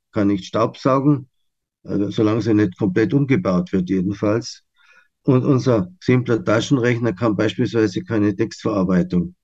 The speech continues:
verwenden. Und damit komme ich jetzt zum dritten und letzten, äh, Ent-, Entwicklungspunkt, jedenfalls so wie das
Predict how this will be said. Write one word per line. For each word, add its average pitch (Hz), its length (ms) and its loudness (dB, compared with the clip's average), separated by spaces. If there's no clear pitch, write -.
verwenden. 90 400 0
Und 139 120 2
damit 180 260 6
komme 175 200 4
ich 165 80 0
jetzt 165 340 -2
zum 147 400 2
dritten 175 500 2
und - 460 -6
letzten, 151 580 0
äh, 117 300 -2
Ent-, 120 300 -6
Entwicklungspunkt, 131 920 0
jedenfalls 127 480 0
so 117 160 -6
wie 117 100 -2
das 110 300 -6